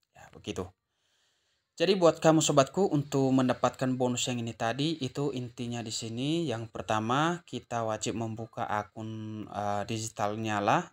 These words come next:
atau O C B C, ya. Itu produknya nanti kita pilih jenis nyala. Kemudian teman-teman, di sini kita menggunakan kode promo, ya. Ini yang perlu, kode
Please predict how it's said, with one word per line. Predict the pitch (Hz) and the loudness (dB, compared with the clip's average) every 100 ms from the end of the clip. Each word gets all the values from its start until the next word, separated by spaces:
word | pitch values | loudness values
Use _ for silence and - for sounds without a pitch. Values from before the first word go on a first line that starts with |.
| - | -16
atau | 113 - 98 98 | -16 -8 -8 -6
O | - | -8
C | 107 107 107 | -6 -6 -6
B | |
C, | 107 123 101 | -6 -2 -2
ya. | 101 117 _ | -2 -4 _
Itu | - - 95 82 | -20 -8 -8 -8
produknya | - 110 107 107 110 107 | -8 -6 -2 -2 -2 -6
nanti | 107 113 135 | -10 -10 -10
kita | 131 - 104 | -8 -12 -12
pilih | 107 104 | -10 -8
jenis | 104 104 - 110 | -6 -8 -8 -8
nyala. | 101 101 117 180 - _ _ _ _ _ - - - - - - | -4 0 2 0 -4 _ _ _ _ _ -18 -18 -16 -14 -14 -16
Kemudian | _ 151 147 135 135 | _ 2 2 2 0
teman-teman, | 131 135 135 156 | -4 -4 -2 0
di | 139 | 0
sini | - 131 | -2 -4
kita | 127 - 127 123 | -6 -8 -6 -6
menggunakan | 127 117 110 110 - 117 113 | -6 -8 -8 -8 -8 -12 -10
kode | 113 107 | -10 -10
promo, | - - 104 104 131 175 - | -10 -8 -6 0 0 0 -4
ya. | - 113 - 117 | -10 -10 -10 -8
Ini | 123 | -6
yang | 123 | -6
perlu, | 120 113 107 120 180 _ _ _ _ _ | -8 -8 -6 -6 -8 _ _ _ _ _
kode | 113 113 | -12 -12